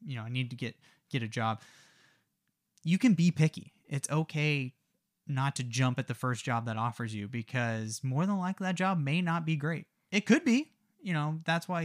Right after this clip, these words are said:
I think you have to really examine yourself, you know, take a look at the full picture. What's the workplace like? How's the admin? How's, how's the company or the school? Like,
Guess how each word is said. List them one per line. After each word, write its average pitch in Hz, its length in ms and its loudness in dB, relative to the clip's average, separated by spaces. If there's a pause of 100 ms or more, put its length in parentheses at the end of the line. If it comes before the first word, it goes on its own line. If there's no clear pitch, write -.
I 143 80 0
think 156 240 -2
you 156 100 0
have 147 260 0
to 139 80 -4
really 135 320 0 (340)
examine 131 580 -2
yourself, 117 580 -4
you 147 140 -4
know, 113 240 -4 (140)
take 160 180 -2
a 165 40 -2
look 160 160 0
at 147 60 -6
the 131 60 -4
full 139 200 -4
picture. 139 440 -2
What's 117 280 -4
the 151 120 -4
workplace 139 600 -4
like? 110 280 -8 (400)
How's 113 340 -2
the 120 180 -10
admin? 120 640 -2
How's, 107 580 -8 (200)
how's 143 300 -2 (140)
the 127 460 -2 (680)
company 135 520 -2
or 120 280 -4
the 113 120 -6
school? 143 460 0
Like, 117 220 -4